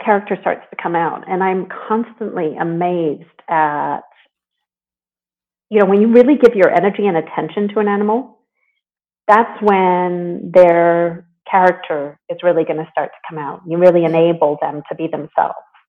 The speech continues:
Speaker 2: Mm-hmm.
Speaker 1: Um, so I think, what do I, what do I wanna say?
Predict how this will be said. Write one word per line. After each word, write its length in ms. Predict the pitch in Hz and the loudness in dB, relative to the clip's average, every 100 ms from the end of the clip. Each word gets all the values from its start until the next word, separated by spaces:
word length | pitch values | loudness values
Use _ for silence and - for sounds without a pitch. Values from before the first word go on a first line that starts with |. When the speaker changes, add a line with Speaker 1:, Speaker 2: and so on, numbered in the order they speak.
| _ _ - | _ _ -20
Speaker 2:
Mm-hmm. 1040 | 180 _ 175 _ _ _ _ _ _ - | -20 _ -20 _ _ _ _ _ _ -2
Speaker 1:
Um, 540 | 170 165 156 147 143 151 _ _ _ _ _ _ _ _ _ _ _ _ _ _ _ _ _ _ _ _ _ _ _ _ _ _ _ _ _ _ _ _ _ _ _ _ - 220 | 0 2 0 -4 -12 -16 _ _ _ _ _ _ _ _ _ _ _ _ _ _ _ _ _ _ _ _ _ _ _ _ _ _ _ _ _ _ _ _ _ _ _ _ -4 2
so 260 | 190 180 - - _ _ _ _ _ _ | 4 2 0 -12 _ _ _ _ _ _
I 80 | 196 | -8
think, 280 | 202 269 277 | 0 0 -2
what 1700 | 233 - _ _ _ _ _ _ _ _ _ - - - - - - | -10 -14 _ _ _ _ _ _ _ _ _ -16 -16 -18 -20 -20 -12
do 60 | 240 | -8
I, 100 | 220 | -4
what 340 | 202 175 208 | -4 -4 -6
do 60 | 240 | -2
I 40 | |
wanna 280 | 208 180 180 | 0 0 -2
say? 300 | 185 160 165 | -6 -6 -8